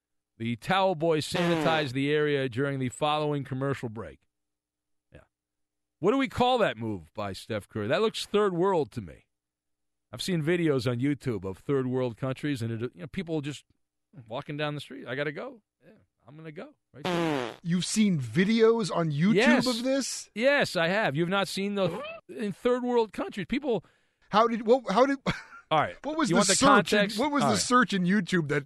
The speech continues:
Speaker 2: that brought this up in your, your, uh, computer?
Speaker 1: Well, I was watching a documentary about poverty or something like that, and they, they had mentioned that, you know, one of the problems in third world countries is that th-,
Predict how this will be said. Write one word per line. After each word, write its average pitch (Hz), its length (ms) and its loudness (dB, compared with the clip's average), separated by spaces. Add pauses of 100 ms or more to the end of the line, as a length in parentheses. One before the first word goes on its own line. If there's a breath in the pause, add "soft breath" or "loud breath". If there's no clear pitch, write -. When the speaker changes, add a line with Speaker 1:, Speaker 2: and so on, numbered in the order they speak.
Speaker 2:
that 147 160 0
brought 170 240 0
this 160 200 -4
up 170 180 -2
in 156 80 -6
your, 139 160 -4 (160)
your, 131 300 -4
uh, 117 200 -4 (300)
computer? 139 500 -2 (340)
Speaker 1:
Well, 180 260 4
I 170 140 4
was 185 200 -2 (100)
watching 196 400 0
a 170 40 0
documentary 175 1160 -2 (260)
about 160 760 0 (520)
poverty 185 600 4
or 143 60 2
something 160 280 -4
like 147 180 0
that, 135 320 0
and 156 160 0
they, 175 260 0
they 196 160 4
had 185 120 -2
mentioned 220 480 -2
that, 156 140 -8
you 175 60 -6
know, 156 80 -2
one 180 200 -2
of 170 60 -2
the 160 60 -2
problems 160 480 -2
in 135 140 -4
third 156 240 -2
world 139 220 0
countries 156 460 -6
is 131 160 -4
that 131 180 -2 (640)
th-, 156 140 -14